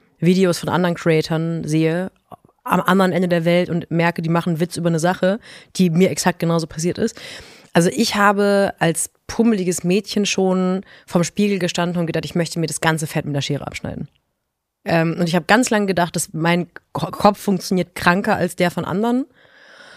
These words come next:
Und irgendwann habe ich ein Video gesehen von einer Frau, die meinte, ja, ich habe natürlich irgendwie,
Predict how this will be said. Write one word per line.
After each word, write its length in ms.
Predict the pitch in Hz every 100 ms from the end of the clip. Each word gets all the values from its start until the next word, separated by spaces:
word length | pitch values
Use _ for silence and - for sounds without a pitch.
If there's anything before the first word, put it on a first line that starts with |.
| - -
Und 120 | 202
irgendwann 220 | 220 240 240
habe 100 | 220
ich 80 |
ein 60 | 208
Video 220 | 226 240
gesehen 200 | 220 208
von 180 | - 247
einer 100 | 208
Frau, 260 | 202 190 202
die 80 |
meinte, 280 | 202 190 196
ja, 120 | 214
ich 80 | 208
habe 100 | 196
natürlich 300 | 185 - 196 -
irgendwie, 340 | 180 180 185